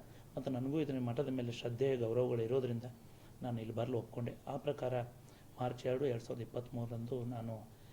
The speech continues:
ಇಲ್ಲಿ ಬಂದೆ. ಆ, ಬಂದಾಗ ನನಗೊಂದು ಉತ್ತರಾಧಿಕಾರಿ ಪತ್ರ ಮಾಡಿ ಕಳಿಸಿದ್ರು ಅವರು. ಆ ಪ್ರಕಾರ ಮಾರನೇ ದಿನವೇ ರಿಜಿಸ್ಟ್ರೇಷನ್ ಆಗಬೇಕಾಗಿತ್ತು.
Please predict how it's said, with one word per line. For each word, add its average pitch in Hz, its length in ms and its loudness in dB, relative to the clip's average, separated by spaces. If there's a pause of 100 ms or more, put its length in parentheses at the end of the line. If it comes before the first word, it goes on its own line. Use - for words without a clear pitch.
(140)
ಇಲ್ಲಿ 120 160 -2
ಬಂದೆ. 113 300 0 (680)
ಆ, 127 260 2
ಬಂದಾಗ 143 480 2
ನನಗೊಂದು 135 440 2
ಉತ್ತರಾಧಿಕಾರಿ 131 520 2
ಪತ್ರ 123 280 0 (280)
ಮಾಡಿ 117 220 -2
ಕಳಿಸಿದ್ರು 120 460 0
ಅವರು. 104 120 -6 (460)
ಆ 135 80 0
ಪ್ರಕಾರ 135 280 2
ಮಾರನೇ 123 380 2
ದಿನವೇ 143 340 2
ರಿಜಿಸ್ಟ್ರೇಷನ್ 123 460 0
ಆಗಬೇಕಾಗಿತ್ತು. 120 520 -4